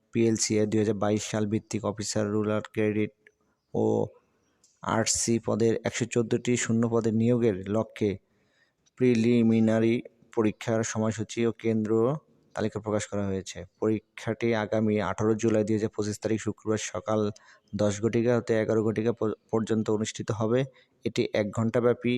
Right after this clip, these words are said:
একশো নম্বরে প্রি-, প্রিলিমিনারি পরীক্ষা। এই পরীক্ষাটি মোট পঁচিশটি কেন্দ্রে অনুষ্ঠিত হবে। গুরুত্বপূর্ণ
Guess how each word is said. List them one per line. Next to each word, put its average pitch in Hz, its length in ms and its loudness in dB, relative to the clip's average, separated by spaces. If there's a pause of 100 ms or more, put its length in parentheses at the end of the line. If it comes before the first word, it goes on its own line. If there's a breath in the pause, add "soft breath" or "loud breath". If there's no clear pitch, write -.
(140)
একশো - 300 -4
নম্বরে 117 400 2 (1000 soft breath)
প্রি-, 131 240 2 (360)
প্রিলিমিনারি 123 920 4
পরীক্ষা। 120 520 -2 (560)
এই 117 220 2
পরীক্ষাটি 117 800 -2 (100)
মোট 113 260 0 (240)
পঁচিশটি 143 520 -2
কেন্দ্রে 113 320 0
অনুষ্ঠিত 101 440 -2
হবে। 92 240 -10 (420)
গুরুত্বপূর্ণ 117 560 -2